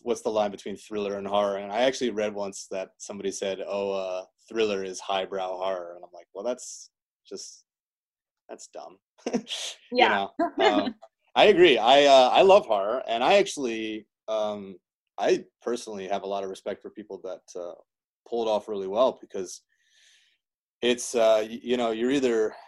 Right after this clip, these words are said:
Speaker 1: you're either hitting the horror or you're not, right? It's like with comedy.
Speaker 2: Yeah.
Speaker 1: I actually probably lean more towards comedy, and a lot of people say that to me. They're like,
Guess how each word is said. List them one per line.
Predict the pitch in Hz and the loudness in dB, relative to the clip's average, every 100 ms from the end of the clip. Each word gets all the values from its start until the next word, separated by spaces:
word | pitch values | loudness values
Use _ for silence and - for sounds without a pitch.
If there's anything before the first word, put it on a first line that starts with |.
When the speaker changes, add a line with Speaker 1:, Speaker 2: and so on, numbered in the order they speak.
| - - | -20 -10
Speaker 1:
you're | 123 | -4
either | 143 117 | 0 0
hitting | 117 127 120 | -2 -6 -6
the | 104 | -2
horror | 110 127 120 | 0 0 0
or | 107 | -2
you're | 101 95 | -6 -4
not, | 117 107 | -2 -2
right? | 104 107 | -2 -4
It's | 120 | 0
like | 151 127 | -2 -2
with | 107 | -4
comedy. | 110 120 120 233 | -2 0 0 2
Speaker 2:
Yeah. | - | 8
Speaker 1:
I | 156 | 8
actually | 113 120 | 6 -2
probably | 110 113 107 | -2 0 0
lean | 110 110 104 | -6 -8 -8
more | 101 95 | -6 -6
towards | 101 92 | -6 -10
comedy, | - 113 123 110 98 | -8 -6 -4 -6 -8
and | 98 | -4
a | 107 | 0
lot | 117 | -2
of | |
people | 117 104 | -2 -6
say | 113 | -6
that | 101 98 | -4 -8
to | 107 | -10
me. | 107 | -10
They're | 107 | -10
like, | 92 | -10